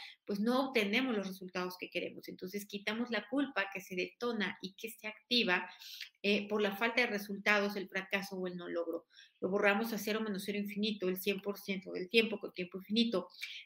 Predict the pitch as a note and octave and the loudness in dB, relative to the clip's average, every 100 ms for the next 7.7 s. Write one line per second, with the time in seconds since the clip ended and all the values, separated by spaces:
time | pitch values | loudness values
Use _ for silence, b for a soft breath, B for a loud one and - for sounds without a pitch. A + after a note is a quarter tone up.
0 | - G#3+ A3+ A3 - A3+ G#3+ G3+ - F#3+ | 4 6 6 2 6 8 8 6 -4 0
1 | G3+ G3+ G3+ G3 G3+ F#3+ F#3 F#3 F#3+ G3 | 4 6 6 4 0 -2 0 0 -2 -4
2 | F#3+ F#3+ F#3+ G3+ G#3 - E4 B3+ F#3 - | -4 -4 -2 -2 -2 6 8 8 4 -6
3 | _ _ _ _ b b - G#3 A3+ C4 | _ _ _ _ b b 2 4 6 6
4 | - B3+ C#4 - B B - B3+ D4 D#4 | 8 10 10 6 B B 0 6 10 12
5 | D4 C4 C4 C#4+ D#4 D4 B3+ C#4+ C#4+ B3+ | 10 6 4 2 2 2 2 4 4 4
6 | B3 C#4 C4+ - C#4 C4+ C4+ C4+ C4+ C#4+ | 4 2 2 2 4 4 4 4 4 2
7 | B3 A#3+ B3 B3 B3+ B3+ B3 | 0 4 6 6 6 4 4